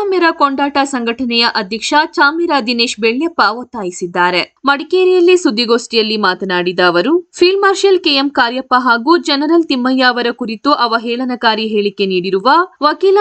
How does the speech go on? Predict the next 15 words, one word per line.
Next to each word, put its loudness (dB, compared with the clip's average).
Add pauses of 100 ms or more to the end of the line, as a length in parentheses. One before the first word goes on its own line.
ಕೆ 0
ಆರ್ 2
ವಿದ್ಯಾಧರ್ 0
ಅವರನ್ನು 0
ಕ್ಷಿಪ್ರ -2
ಕಾರ್ಯಾಚರಣೆ -2
ಮೂಲಕ -2
ಬಂಧಿಸುವಲ್ಲಿ -2
ಕೊಡಗು 0
ಪೊಲೀಸರು 0
ಯಶಸ್ವಿಯಾಗಿದ್ದರು. -2
ಆದರೆ 0
ಆರೋಪಿ 0
ವಿರುದ್ಧ -4 (120)
ಪ್ರಬಲ -2